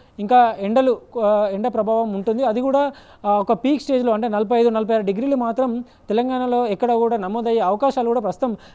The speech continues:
లేనట్టే మనకి కనిపిస్తున్నాయి. ఇక రెండు వేల ఇరవై రెండులో ఏ విధమైన వర్షాలు మనకి తెలంగాణలో నమోదయ్యాయో ఈసారి, ఈ ఏడాది కూడా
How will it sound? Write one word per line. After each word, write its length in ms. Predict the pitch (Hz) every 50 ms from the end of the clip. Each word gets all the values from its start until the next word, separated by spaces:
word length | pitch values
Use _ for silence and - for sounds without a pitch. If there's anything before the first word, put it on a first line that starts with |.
| - -
లేనట్టే 340 | 185 196 247 285 277 220 269
మనకి 500 | 254 240 233 233 208 247 240 220 220 226 - _ _ - -
కనిపిస్తున్నాయి. 640 | 196 214 214 254 - - 254 233 226 233 269 320 - - - - -
ఇక 120 | 208 196 247
రెండు 260 | 226 208 214 233 269
వేల 380 | 285 285 285 285 285 277 262 - - - -
ఇరవై 200 | 208 202 220 269
రెండులో 300 | 262 247 247 254 269 262
ఏ 240 | 240 196 190 220 254
విధమైన 320 | 269 285 277 269 277 262 247
వర్షాలు 400 | 202 202 - - 262 254 247 240
మనకి 300 | 240 233 233 214 247 226
తెలంగాణలో 440 | - 208 208 226 226 233 233 233
నమోదయ్యాయో 680 | 220 196 190 214 233 220 226 214 214 202 165 170 208 269 262 - - - _ - -
ఈసారి, 400 | 185 262 302 - 269 247 233 226
ఈ 180 | 214 196 226 254
ఏడాది 360 | 254 247 254 247 247 240 240
కూడా 320 | 226 220 196 214 262 302